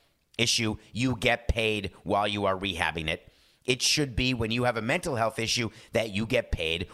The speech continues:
while rehabbing it. I'm in. Believe me.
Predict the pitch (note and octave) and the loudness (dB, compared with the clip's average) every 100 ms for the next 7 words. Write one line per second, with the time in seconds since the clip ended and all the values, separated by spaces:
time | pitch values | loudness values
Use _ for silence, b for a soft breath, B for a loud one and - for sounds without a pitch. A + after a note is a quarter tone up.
0 | - C#3 D#3 G3 E3 B2+ G2 D#2 B1+ b | 0 4 4 4 4 2 0 -4 -6 b
1 | b b C3+ D3+ D3+ D3 F#2 - - _ | b b 0 2 2 2 0 -4 -20 _
2 | _ _ _ _ _ _ _ _ _ - | _ _ _ _ _ _ _ _ _ 0
3 | C#3+ E3 C#3+ F#2+ B1+ - | 2 2 2 -2 -8 -14